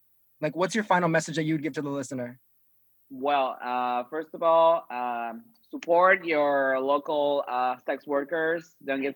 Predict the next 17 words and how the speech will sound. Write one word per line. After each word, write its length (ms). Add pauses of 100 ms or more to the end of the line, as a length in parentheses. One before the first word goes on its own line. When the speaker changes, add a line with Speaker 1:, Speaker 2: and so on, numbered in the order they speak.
(140)
Speaker 2:
scammed 280
by 120
any 240
Disney 340
bitch. 440 (460)
Uh, 720 (320)
consume 440
local, 520
like, 240
support, 320
like, 180
real 240
sex 260
workers, 560
'cause 720
sex 140
workers 280